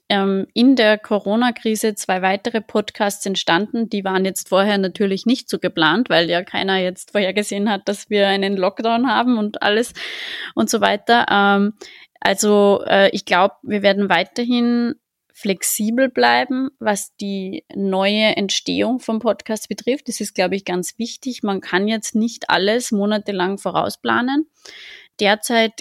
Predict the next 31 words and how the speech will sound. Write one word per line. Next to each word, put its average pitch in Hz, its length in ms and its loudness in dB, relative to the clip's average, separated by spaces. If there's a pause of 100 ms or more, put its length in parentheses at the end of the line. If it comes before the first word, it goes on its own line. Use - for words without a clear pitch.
gibt's - 240 -8
jetzt 208 140 -8
noch 196 140 -2
keine 247 320 0
konkreten 220 520 -4
Pläne 202 460 -2
auf 185 160 -2
einen, 185 440 -2
auf - 100 -12
ein 185 240 -2
neues, 190 580 0
auf 202 120 -8
ein 190 80 0
neues 185 240 0
Format 185 460 -2
zum 254 140 -4
Beispiel, 254 560 -2
sondern 196 360 0
eher, 190 260 0
dass 190 200 0
wir 196 80 0
die 185 160 -4
bestehenden 190 580 -4
Formate 185 760 -4 (260)
weiterführen, 233 840 -2 (640)
weiterhin 202 840 0
eine, 185 540 -2 (180)
die, 185 160 -6
den 185 140 -2
Leser- 220 500 2
oder, 175 160 -6